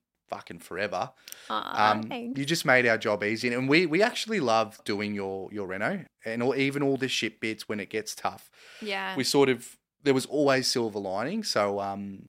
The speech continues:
Speaker 1: yeah, for us, that was, that was something I think we learned too is, and, and again, going back to, sort of circles back a little bit to choosing who you work with,
Speaker 2: Yeah.
Speaker 1: not just agreeing to anything just 'cause you wanna sort of scale the business.
Speaker 2: Yeah.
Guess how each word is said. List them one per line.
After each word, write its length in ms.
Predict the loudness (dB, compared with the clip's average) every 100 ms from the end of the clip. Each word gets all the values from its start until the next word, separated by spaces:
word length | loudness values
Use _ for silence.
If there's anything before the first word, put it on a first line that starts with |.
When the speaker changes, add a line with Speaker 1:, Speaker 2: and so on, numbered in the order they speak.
| 2
Speaker 1:
yeah, 220 | 6 8
for 220 | 6 0
us, 180 | 0 0
that 160 | -2 -2
was, 380 | -8 -8 -14 -8
that 120 | -6
was 100 | -4
something 320 | -4 -6 -6
I 60 | -8
think 180 | -10 -8
we 140 | -6
learned 240 | -6 -8 -6
too 180 | -6
is, 160 | -4 -4
and, 160 | -4 -2
and 140 | -2
again, 240 | 0 0
going 240 | 2 0 2
back 220 | 0 0
to, 260 | 0 0 0 -6 -18
sort 200 | -8 -2
of 60 | 0
circles 360 | 2 0 0 -2
back 280 | 0 0
a 20 | -2
little 180 | -6 -6
bit 180 | -10
to 100 | -10
choosing 460 | -8 -2 -2 -2 -4
who 100 | -6
you 160 | -6 -2
work 300 | -2 -2 -2
with, 160 | -6 -6
Speaker 2:
Yeah. 260 | -6 -6 -4
Speaker 1:
not 260 | -2 -2 -2
just 240 | -6 -6
agreeing 380 | -6 -2 -2 -2
to 180 | -8 -10
anything 460 | -8 -8 -6 -8 -10 _ _
just 220 | -4 -4
'cause 160 | -6 -6
you 80 | -4
wanna 240 | -4 -4
sort 220 | -6 -6
of 40 | -6
scale 360 | -4 -4 -2
the 80 | -6
business. 520 | -8 -10 -8 -8 -8
Speaker 2:
Yeah. 280 | -8 -8 -8